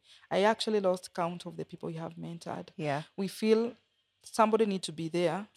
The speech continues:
Speaker 1: to
Speaker 2: Yeah.
Speaker 1: stand with people who are going through problems.
Speaker 2: Mm-hmm.
Speaker 1: Your loyalty is measured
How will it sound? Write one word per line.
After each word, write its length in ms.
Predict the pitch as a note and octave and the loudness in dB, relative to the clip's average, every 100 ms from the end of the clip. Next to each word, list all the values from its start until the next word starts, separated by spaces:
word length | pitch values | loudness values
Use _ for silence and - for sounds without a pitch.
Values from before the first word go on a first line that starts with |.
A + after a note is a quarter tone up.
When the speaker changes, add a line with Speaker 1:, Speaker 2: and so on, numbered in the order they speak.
| - | -6
Speaker 1:
to 60 | F#3 | -4
Speaker 2:
Yeah. 20 | |
Speaker 1:
stand 400 | D3 F#3 F3+ F3+ | -4 0 0 0
with 180 | F3+ - | -8 -12
people 200 | - D#3+ | -10 0
who 100 | F3 | 0
are 80 | |
going 240 | D3 D#3 E3+ | 2 -2 -6
through 340 | - D#3 G#3+ - _ _ _ _ _ | -8 -10 -10 -14 _ _ _ _ _
problems. 880 | - E3+ E3 C#3+ F3 - - - - D3+ | 2 2 2 -4 -8 -10 -12 -16 -16 -12
Speaker 2:
Mm-hmm. 180 | D3+ C#3+ D3+ _ _ _ _ _ | -8 -8 -12 _ _ _ _ _
Speaker 1:
Your 840 | F#3 F3+ G3 G3 F#3+ F#3 F#3+ G3+ F#3+ - _ _ _ - - | -8 0 8 8 8 6 2 0 -4 -12 _ _ _ -14 -6
loyalty 760 | F#3+ A3 B3 F#3 - G3 D#4+ _ _ _ _ _ _ _ _ _ _ | 2 4 4 2 -4 -8 -10 _ _ _ _ _ _ _ _ _ _
is 300 | G3 F3+ E3+ | -6 -4 -2
measured 600 | F#3 G3+ - E3+ E3 E3+ | 2 2 4 2 2 -4